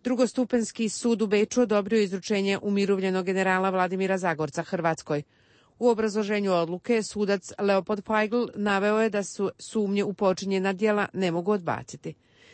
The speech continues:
„Treba izvršiti izručenje kako bi Zagorec mogao dokazati svoju nevinost kod kuće”, kazao je Feigl. Zagorčev branitelj najavio je da će Vrhovnom sudu Austrije uputiti žalbu za povredu ljudskih prava.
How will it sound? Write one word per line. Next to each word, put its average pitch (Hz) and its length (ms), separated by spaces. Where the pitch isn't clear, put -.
„Treba 226 220
izvršiti 180 460
izručenje 170 580
kako 175 280
bi 127 160
Zagorec 160 520
mogao 214 300
dokazati 214 580
svoju 214 260
nevinost 214 400
kod 156 200
kuće”, 143 380
kazao 127 500
je 123 180
Feigl. 151 400
Zagorčev 233 460
branitelj 208 500
najavio 160 360
je 208 60
da 196 100
će 185 160
Vrhovnom 180 360
sudu 165 240
Austrije 180 480
uputiti 196 520
žalbu 214 440
za 156 180
povredu 180 420
ljudskih 180 320
prava. 180 380